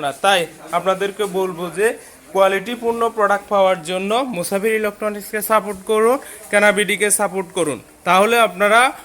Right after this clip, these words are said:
কোয়ালিটি অথেন্টিক ইলেকট্রনিক্স গ্যাজেটগুলো পাওয়ার জন্য আইডিয়া নিতে পারবেন।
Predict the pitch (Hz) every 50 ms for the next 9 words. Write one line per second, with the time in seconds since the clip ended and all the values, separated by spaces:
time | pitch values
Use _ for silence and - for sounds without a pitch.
0 | - - - - - 208 208 214 208 208 202 202 196 220 220 220 202 196 202 196
1 | 208 214 214 214 196 202 220 208 160 151 147 - - - - 202 202 196 208 -
2 | - - 226 226 240 254 247 254 - - 147 185 185 180 185 202 185 180 190 214
3 | 214 208 208 214 190 190 196 196 190 170 170 196 202 208 208 214 240 277 277 -
4 | - - - - - - - 185 190 190 190 208 208 208 208 196 190 208 196 202
5 | 202 202 196 185 208 214